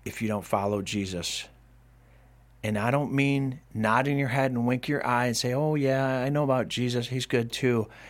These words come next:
And I like also all this other stuff." That isn't what this is talking about. Giving him the glory that is due to his holy name. Submitting to him and him only. He's God.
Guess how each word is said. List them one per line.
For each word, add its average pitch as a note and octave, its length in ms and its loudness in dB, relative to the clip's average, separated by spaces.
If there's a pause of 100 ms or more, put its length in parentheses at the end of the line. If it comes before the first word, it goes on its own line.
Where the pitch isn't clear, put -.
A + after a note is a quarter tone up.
(120)
And A#2+ 100 0
I A#2 120 4
like A#2 240 0
also A2+ 400 2
all A2+ 140 2
this A2+ 160 -2
other A2+ 180 2
stuff." G#2+ 260 -2 (560)
That C#3 200 4
isn't C3 260 2
what A#2 200 0
this - 340 0
is G#2 120 -4
talking A2 440 2
about. F#2 320 -2
Giving C3+ 320 2
him A#2+ 260 2
the G#2 120 0
glory G#2+ 600 2
that G2+ 200 2
is F2 140 -4
due C#3 220 4
to B2 100 0
his A2+ 200 0
holy D3 340 4
name. A#2+ 460 0 (640)
Submitting C3 800 2 (100)
to C3 100 4
him C3 480 4 (560)
and C3 140 2
him F#3+ 320 4
only. E3+ 560 4 (1500)
He's G3 240 4
God. D#3 720 2